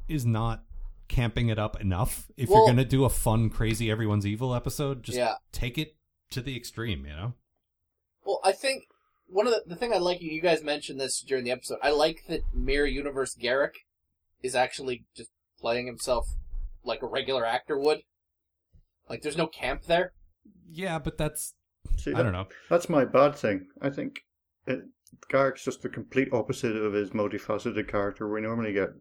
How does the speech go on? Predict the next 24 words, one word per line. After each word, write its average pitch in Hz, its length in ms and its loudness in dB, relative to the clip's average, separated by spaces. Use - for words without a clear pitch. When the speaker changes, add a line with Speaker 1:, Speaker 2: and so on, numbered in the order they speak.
Speaker 3:
I 110 40 -10
mean, 104 240 -8
there 107 80 -6
were 104 80 -6
no 117 140 -6
shades 110 480 -2
of 98 100 -4
grey 107 300 6
here, 101 260 4
no 107 160 -4
colours 110 420 0
at 107 120 -4
all, 104 260 4
because 117 320 -4
how 123 140 -2
can 117 180 -4
you, 110 160 -4
uh, 104 260 2
have 113 240 0
colours 113 340 4
on 110 120 0
a 104 60 -2
two-dimensional 110 720 0
object? 113 420 -4